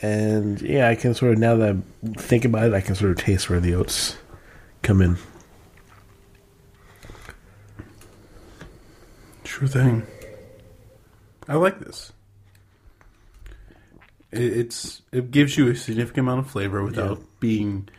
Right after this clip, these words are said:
Speaker 2: brash.
Speaker 1: Right.
Speaker 2: And this is pretty good. It, it's definitely exceeding my expectations. I was expecting a more ashy,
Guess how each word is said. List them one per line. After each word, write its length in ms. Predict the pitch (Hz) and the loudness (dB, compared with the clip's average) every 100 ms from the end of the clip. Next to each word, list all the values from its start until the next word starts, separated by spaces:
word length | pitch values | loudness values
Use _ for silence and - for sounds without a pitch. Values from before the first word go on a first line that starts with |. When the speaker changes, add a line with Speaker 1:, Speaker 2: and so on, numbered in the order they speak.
| - - _ _ | -20 -20 _ _
Speaker 2:
brash. 600 | 127 127 101 95 101 - | -10 -2 0 0 -6 -10
Speaker 1:
Right. 280 | 110 110 92 - - - - - - _ _ _ _ _ - - - - - - - - - | -6 -4 -6 -14 -20 -20 -20 -20 -20 _ _ _ _ _ -20 -20 -20 -20 -20 -20 -20 -16 -4
Speaker 2:
And 720 | 107 98 98 95 92 92 - - - - - - - - - - - - | 0 0 0 0 -2 -4 -8 -16 -20 -20 -20 -20 -20 -20 -20 -20 -20 -14
this 220 | 127 113 - | -10 -8 -8
is 60 | |
pretty 320 | - - 131 131 | -10 -8 -6 0
good. 320 | 135 135 101 | 2 4 4
It, 200 | 104 98 | 0 0
it's 160 | 117 113 | 0 0
definitely 440 | 113 113 113 117 | 0 2 2 2
exceeding 320 | 117 - 113 | 2 2 2
my 100 | 113 | 2
expectations. 760 | 104 - 107 - 104 131 120 - - - - - - - - - - - | 0 -2 -4 -2 -4 -4 -10 -12 -20 -20 -20 -20 -20 -20 -20 -20 -18 -8
I 60 | |
was 140 | 113 120 | -4 -2
expecting 380 | - 120 113 | 0 -2 -2
a 60 | 101 | -2
more 300 | 107 107 - | 0 -2 -2
ashy, 500 | 101 101 - 110 110 | -4 -4 -4 -4 -6